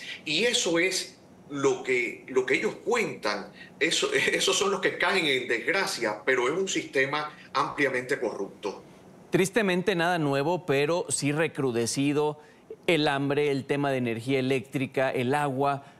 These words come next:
Speaker 2: potable, el latente, el tema de protestas por todas estas realidades.
Speaker 1: Desde luego, la gente no aguanta más.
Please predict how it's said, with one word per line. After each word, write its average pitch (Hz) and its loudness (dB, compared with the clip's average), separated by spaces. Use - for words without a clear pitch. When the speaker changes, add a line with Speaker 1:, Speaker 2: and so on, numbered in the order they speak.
Speaker 2:
potable, 147 0
el 139 0
latente, 220 0
el 151 -2
tema 196 0
de 170 2
protestas 143 -2
por 135 -2
todas 165 0
estas 165 -2
realidades. 143 0
Speaker 1:
Desde 127 2
luego, 139 2
la 107 0
gente 127 -4
no 113 0
aguanta 107 0
más. 107 -2